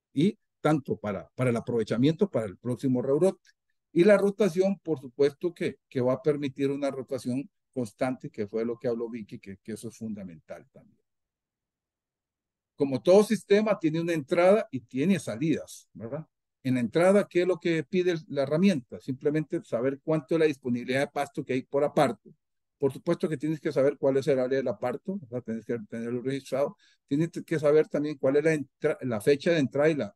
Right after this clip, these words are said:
y la salida de cada aparto, cuántos animales entra al, al aparto, el pesaje, el peso promedio de esos animales, la ganancia de peso si es carne que yo ando buscando o la producción de leche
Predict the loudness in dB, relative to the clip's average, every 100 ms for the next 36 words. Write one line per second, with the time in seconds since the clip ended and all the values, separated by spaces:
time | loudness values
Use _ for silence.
0 | _ -8 -8 -6 -2 4 6 6 4 -4
1 | -4 -2 0 0 -2 -14 -20 _ _ _
2 | _ -2 0 -2 -2 2 2 4 4 4
3 | 2 -4 -4 -6 -6 -10 -12 -10 -14 -2
4 | 0 0 -2 -12 -14 _ _ _ -4 -2
5 | -2 0 2 0 -2 -6 0 2 2 0
6 | 0 2 2 0 -2 -6 -2 0 0 0
7 | -4 -12 _ _ _ -2 0 2 0 2
8 | 4 4 4 0 0 -4 -4 -2 0 0
9 | -2 -6 -6 -6 -2 -2 2 2 2 -2
10 | -4 -4 -4 0 2 2 0 -6 -6 -6
11 | -2 0 0 -2 -6